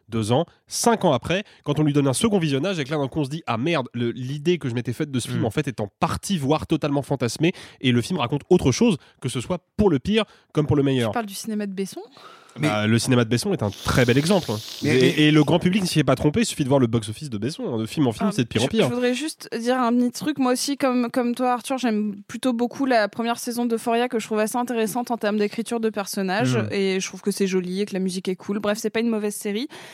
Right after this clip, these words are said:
Speaker 3: Par contre, on peut déterminer dès Assassination Nation qu'il y a un vrai souci avec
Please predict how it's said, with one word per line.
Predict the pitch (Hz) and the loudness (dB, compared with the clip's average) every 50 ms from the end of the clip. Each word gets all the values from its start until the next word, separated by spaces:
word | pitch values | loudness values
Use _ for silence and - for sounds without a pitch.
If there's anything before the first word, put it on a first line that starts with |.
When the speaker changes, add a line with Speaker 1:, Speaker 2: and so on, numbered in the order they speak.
| - - - _ _ | -20 -20 -20 _ _
Speaker 3:
Par | - 247 247 - | 0 0 0 0
contre, | - 277 302 330 - - | -2 -2 -2 -2 -2 -2
on | - 240 226 | -2 0 0
peut | - 247 247 254 262 - - - | 2 2 0 0 0 -2 -6 -8
déterminer | 196 214 214 - 226 226 233 226 226 226 226 233 226 | -8 -6 -2 -2 -2 -2 -2 -2 -2 0 0 -2 -2
dès | 208 202 220 240 247 240 226 - - - - | -2 -4 -4 -4 -2 -4 -6 -10 -16 -14 -8
Assassination | - 208 - - 220 - - 240 226 214 214 - 220 | -8 -4 -2 -2 -4 -2 -2 -2 -2 -2 0 0 0
Nation | 220 214 202 214 214 - 247 240 240 - - _ - - _ _ - | 0 0 -2 -2 -2 -2 -2 -2 -2 -4 -6 _ -20 -20 _ _ -10
qu'il | - - | -6 -2
y | 190 | -2
a | 185 - | -2 0
un | - 190 196 190 196 | 0 0 0 0 -2
vrai | 196 202 226 254 262 | -4 -4 -2 -2 -2
souci | - - 254 254 - 277 262 233 | -2 -4 -4 -4 -4 -2 0 0
avec | 196 208 196 196 - - - | 0 0 0 -2 -4 -6 -12